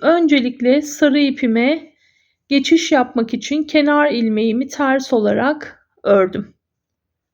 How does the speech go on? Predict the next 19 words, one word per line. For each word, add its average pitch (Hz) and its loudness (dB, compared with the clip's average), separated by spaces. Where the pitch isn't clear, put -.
Birinci 349 4
modelde 294 0
yapmış 311 -2
olduğumuz 240 0
işlemin 285 -4
aynısını 240 -2
yapıyoruz. - -4
Yanındaki 330 4
ilmeğimi 277 0
ters 277 -4
olarak 240 0
ördüm 233 0
ve 277 2
yan 294 2
yana 285 0
devamında 233 2
beş 302 0
ilmeğimi 226 0
sararak 277 -2